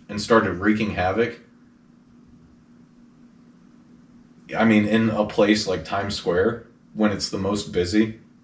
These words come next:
I bet there would be a, an inch of blood just fucking going down the stream. I'm talking, like, an inch. An inch. Like, enough to cover up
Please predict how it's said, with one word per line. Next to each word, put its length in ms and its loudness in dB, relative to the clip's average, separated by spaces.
I 220 8
bet 520 2
there 300 6
would 160 2
be 520 2
a, 500 -2
an 240 -8
inch 500 -2
of 260 -6
blood 460 -2
just 420 -8
fucking 540 -8
going 280 6
down 220 4
the 60 -4
stream. 380 -6
I'm 160 0
talking, 320 0
like, 180 -2
an 80 -6
inch. 480 -10
An 220 -2
inch. 600 -6
Like, 160 2
enough 420 2
to 120 -2
cover 380 2
up 300 0